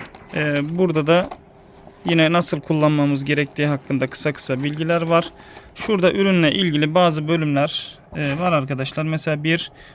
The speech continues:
anahtarsız mantren. İki, tork ayarı. Az önce dediğim,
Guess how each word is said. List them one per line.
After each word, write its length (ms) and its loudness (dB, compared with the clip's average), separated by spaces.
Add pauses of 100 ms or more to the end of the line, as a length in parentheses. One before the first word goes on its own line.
(140)
anahtarsız 600 0
mantren. 520 -2 (600)
İki, 220 -4
tork 320 0
ayarı. 220 2
Az 180 0
önce 260 0
dediğim, 300 -2